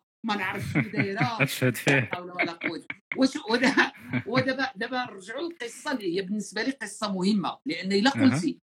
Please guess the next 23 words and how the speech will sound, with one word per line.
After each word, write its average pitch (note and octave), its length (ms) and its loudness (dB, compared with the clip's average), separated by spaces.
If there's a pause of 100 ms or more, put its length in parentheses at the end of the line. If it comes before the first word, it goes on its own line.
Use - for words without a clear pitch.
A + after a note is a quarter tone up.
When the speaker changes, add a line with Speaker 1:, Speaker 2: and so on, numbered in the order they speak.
Speaker 1:
إلا G#3 140 0
قلتي - 480 -4 (400)
أن A3 240 4
تعريف F#3+ 380 6
الزنا D3 560 0 (440)
هو F3+ 500 6 (460)
أي B3 320 6
علاقة G3+ 680 2
جنسية G3 800 -2 (220)
خارج A3 380 2
الزواج، G3 720 -2 (280)
إذا G3+ 180 4
النبي F#3 500 4 (500)
أباح C#4 520 2
Speaker 2:
مهم. A2 200 -6
Speaker 1:
صحاب F#3+ 280 -8
الزنا، E3 480 -6 (300)
وهذا B2+ 400 0 (360)
تنظن F#3 360 0 (100)
أمر D4 180 2
ما C#4 120 4
غاديش C#4 360 0
ير-، C4 200 -6